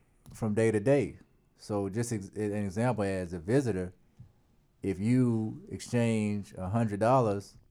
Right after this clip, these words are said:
then, you know, wha-, a-, if you exchange it in a day where it's one to twenty, and then the next day it drops down to, uh, one to thirteen, um,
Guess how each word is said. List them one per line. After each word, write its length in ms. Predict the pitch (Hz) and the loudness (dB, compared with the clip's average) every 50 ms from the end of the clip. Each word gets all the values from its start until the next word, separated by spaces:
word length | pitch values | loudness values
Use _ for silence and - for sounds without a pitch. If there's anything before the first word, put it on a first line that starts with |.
| - - - - - - - - - - - - | -20 -18 -18 -18 -18 -18 -20 -20 -20 -20 -12 -6
then, 560 | 95 101 101 101 98 98 95 95 95 95 110 - - _ _ _ _ _ _ _ _ _ _ - - - | -4 -2 0 0 0 0 0 -2 -4 -6 -6 -10 -14 _ _ _ _ _ _ _ _ _ _ -20 -12 -6
you 80 | 95 95 | -4 -2
know, 340 | 98 92 90 87 87 - - _ _ _ - | 0 0 -2 -2 -6 -10 -14 _ _ _ -14
wha-, 140 | - 80 - - | -12 -12 -8 -6
a-, 160 | 90 - - - | -6 -6 -6 -6
if 260 | 98 90 92 90 90 | -6 -6 -6 -4 -2
you 80 | 110 117 | -2 -2
exchange 460 | 107 - - 120 117 113 113 104 98 | -2 0 0 2 4 4 4 2 0
it 160 | 101 95 - - - | -2 -6 -8 -10 -8
in 160 | 107 101 95 | -6 -6 -4
a 60 | 98 | -2
day 260 | 92 107 107 107 104 | 0 2 2 2 2
where 380 | 98 98 101 98 95 95 95 - - - - | 2 2 0 0 0 -2 -4 -6 -10 -10 -8
it's 380 | 95 101 95 - - - - _ - 135 127 | -6 -6 -6 -6 -10 -16 -20 _ -18 -16 -8
one 280 | 95 101 110 113 113 | -4 -2 0 0 0
to 80 | 104 98 | 0 -2
twenty, 480 | - - 139 147 135 131 110 104 107 - _ _ _ _ _ _ _ _ _ _ _ _ _ _ | -4 -2 -2 0 0 0 0 -2 -4 -8 _ _ _ _ _ _ _ _ _ _ _ _ _ _
and 160 | - 95 98 101 | -8 -4 -2 0
then 280 | 98 98 98 95 92 | 2 2 2 0 0
the 100 | 92 92 | -2 0
next 240 | 98 110 113 117 117 | 2 2 2 0 0
day 240 | 107 107 104 101 101 | 0 0 2 2 2
it 100 | 98 90 | 0 0
drops 300 | 98 104 101 101 98 - | 0 0 0 0 0 -2
down 420 | 101 104 104 104 101 101 101 98 | -2 -2 -2 0 0 -2 -2 -4
to, 540 | - - 104 101 95 92 92 90 87 90 - - _ - | -4 -4 -4 -2 -2 -4 -4 -6 -8 -10 -12 -16 _ -14
uh, 480 | 82 82 82 80 78 76 73 71 - - - _ _ _ _ _ _ _ _ _ _ | -10 -10 -8 -8 -8 -8 -10 -10 -12 -14 -18 _ _ _ _ _ _ _ _ _ _
one 220 | - 95 101 104 101 | -8 -6 -4 -4 -4
to 60 | 98 | -4
thirteen, 720 | 98 110 104 101 95 - - 135 143 139 120 101 95 95 98 - _ _ _ _ _ _ _ _ _ _ - - - - - _ _ _ _ - | -4 -2 -4 -4 -4 -4 -4 -4 -4 -4 -4 -6 -6 -10 -14 -16 _ _ _ _ _ _ _ _ _ _ -10 -10 -10 -10 -12 _ _ _ _ -10
um, 600 | - 92 90 87 87 85 82 80 78 78 76 87 | -8 -6 -4 -4 -4 -4 -6 -8 -10 -12 -12 -14